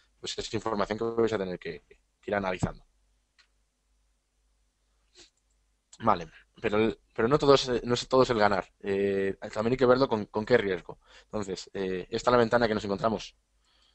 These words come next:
del riesgo de ruina. Aquí nos vemos este sistema solo, este set solo, tiene un diecisiete por ciento, eh, de llevarse el diez por ciento de la cuenta,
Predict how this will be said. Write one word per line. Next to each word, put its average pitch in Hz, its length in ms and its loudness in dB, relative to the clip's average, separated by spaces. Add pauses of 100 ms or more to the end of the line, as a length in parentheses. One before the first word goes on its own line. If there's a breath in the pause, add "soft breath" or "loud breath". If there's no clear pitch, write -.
(420)
del 104 280 2
riesgo 92 240 -2
de 107 80 6
ruina. 143 320 2 (540)
Aquí 104 180 -6
nos 110 220 -2
vemos 113 420 -2 (1000)
este 113 280 -2
sistema 113 400 0
solo, 107 360 0 (260)
este - 180 -6
set 110 240 -4
solo, 107 340 0 (380 soft breath)
tiene 107 200 -4
un 104 80 -2
diecisiete 113 340 0
por 107 140 2
ciento, 117 400 -6 (260)
eh, 95 440 0
de 95 100 -8
llevarse 98 280 -4
el 101 60 -4
diez 101 100 -2
por - 120 -6
ciento 107 180 -2
de 110 60 4
la 113 80 2
cuenta, 139 480 0